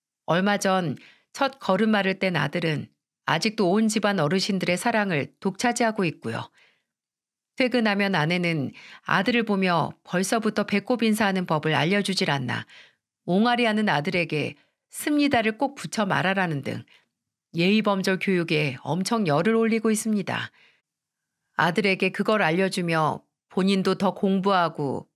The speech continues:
바꿔나가는 모습을 지켜보면 얼마나 뿌듯한지 몰라요.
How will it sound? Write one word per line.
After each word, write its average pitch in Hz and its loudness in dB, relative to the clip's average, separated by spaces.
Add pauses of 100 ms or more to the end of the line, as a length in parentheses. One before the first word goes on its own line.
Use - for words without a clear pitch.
바꿔나가는 196 -2
모습을 160 -2
지켜보면 143 -4 (640)
얼마나 185 2
뿌듯한지 233 -2
몰라요. 143 -2